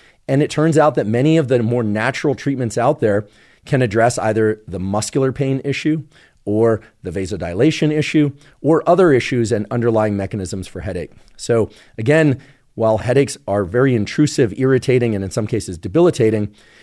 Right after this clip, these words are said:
there is certainly light at the end of this tunnel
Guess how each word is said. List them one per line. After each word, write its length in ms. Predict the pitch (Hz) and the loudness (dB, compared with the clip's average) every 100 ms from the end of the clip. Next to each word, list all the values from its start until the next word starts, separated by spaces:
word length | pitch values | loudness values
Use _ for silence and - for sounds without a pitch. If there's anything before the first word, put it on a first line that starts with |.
| _ - | _ -2
there 220 | 117 117 | 2 2
is 120 | 107 | 0
certainly 320 | - 165 151 120 | -2 -2 0 0
light 380 | 110 127 113 - | 2 2 0 -6
at 140 | 107 | -10
the 140 | 90 104 | -6 -4
end 140 | 113 | -2
of 80 | 95 | -2
this 180 | 98 - | -4 -4
tunnel 400 | 120 104 92 | -4 -2 -4